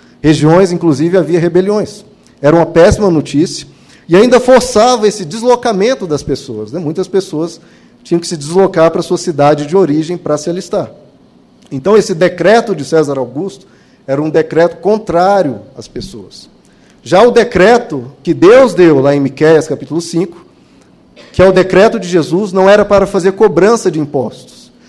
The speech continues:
A vinda de Jesus à terra não veio para cobrar impostos, ele veio para cancelar os impostos que todo ser humano devia a Deus. Jesus veio cancelar todos eles. É o que Colossenses dois quatorze diz.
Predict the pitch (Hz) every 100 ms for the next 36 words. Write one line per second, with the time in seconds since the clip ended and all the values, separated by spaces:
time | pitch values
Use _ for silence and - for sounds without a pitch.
0 | _ - 147 135 262 277 254 208 196 180
1 | 196 185 - 151 160 170 175 - - -
2 | 160 165 180 180 175 175 143 170 190 180
3 | 175 175 151 127 139 160 170 170 - -
4 | 240 294 - 196 147 151 165 - - _
5 | _ _ - 143 175 175 156 160 160 -
6 | 180 - - - 247 247 214 214 196 180
7 | 185 180 170 156 160 123 113 107 - _
8 | _ _ _ 135 139 143 147 147 147 190
9 | 226 226 180 139 139 143 - - - 170
10 | 165 139 120 113 - - _ _ _ _
11 | _ 117 117 160 175 170 175 170 143 156
12 | 170 175 156 170 180 180 156 185 175 -